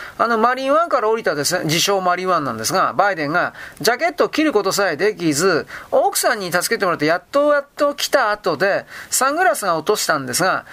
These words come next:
これはフォックスニュースとかエスエヌエスで大拡散されました。で、あの、この、バイデンが全然もう何にもできないというふうなことのですね、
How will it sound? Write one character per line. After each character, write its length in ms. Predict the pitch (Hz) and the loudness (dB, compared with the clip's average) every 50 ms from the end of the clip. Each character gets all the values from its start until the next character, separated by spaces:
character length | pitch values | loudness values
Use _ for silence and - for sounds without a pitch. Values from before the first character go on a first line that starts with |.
| - - - - | -20 -12 -4 0
こ 100 | 285 320 | 2 4
れ 60 | 320 | 4
は 60 | 220 | 2
フ 100 | - - | 2 -2
ォ 20 | |
ッ 40 | 208 | -2
ク 80 | - - | -2 -2
ス 80 | - 240 | 0 0
ニ 60 | 247 | 0
ュ 20 | |
ー 40 | 254 | 0
ス 40 | 240 | 2
と 80 | - - | 2 0
か 80 | 156 | 0
エ 60 | 151 | 0
ス 80 | 147 - | 0 0
エ 40 | 185 | 0
ヌ 60 | 190 | 0
エ 20 | |
ス 120 | 160 - 147 | 0 0 0
で 80 | 131 120 | -2 0
大 200 | 120 170 185 196 | 0 0 0 0
拡 160 | 214 220 - | 0 -2 -2
散 140 | - 151 139 | -4 -4 -2
さ 100 | 143 143 | -2 -2
れ 60 | 139 | -2
ま 100 | 139 139 | -2 -2
し 60 | - | -2
た。 120 | - - - - - - - - - - - - - - - - - | -4 -6 -8 -10 -16 -20 -20 -18 -18 -16 -18 -18 -20 -20 -20 -6 -2
で、 80 | 311 320 | 0 2
あ 80 | 320 320 | 2 2
の、 240 | 330 330 320 311 | 4 4 4 4
こ 0 | |
の、 260 | 302 311 311 311 302 302 - - - - - | 4 4 2 2 0 -2 -8 -14 -18 -4 0
バ 160 | - 269 339 | 0 0 2
イ 40 | 403 | 0
デ 80 | 415 | 0
ン 60 | 339 254 | -2 -2
が 100 | 190 156 | 0 0
全 160 | 170 220 247 | 0 0 0
然 100 | 302 294 | 2 2
も 100 | 285 269 | 2 2
う 20 | 226 | 2
何 240 | 185 180 208 262 | 0 0 0 -2
に 80 | 330 403 | -2 -2
も 80 | 440 427 | 0 2
で 100 | 453 440 | 0 0
き 100 | 466 466 | 0 0
な 120 | 480 415 | 0 0
い 100 | 285 190 | 0 0
と 80 | - 208 | 0 0
い 80 | 196 | 2
う 60 | 196 | 2
ふ 80 | 190 214 | 2 2
う 40 | 208 | 2
な 140 | 190 170 151 | 2 0 0
こ 160 | - 156 147 | -2 -4 -2
と 180 | - 175 175 | -2 -2 0
の 120 | 165 156 139 | 0 0 0
で 100 | 127 135 | 0 0
す 100 | - 151 | 0 0
ね、 120 | 147 147 | 0 0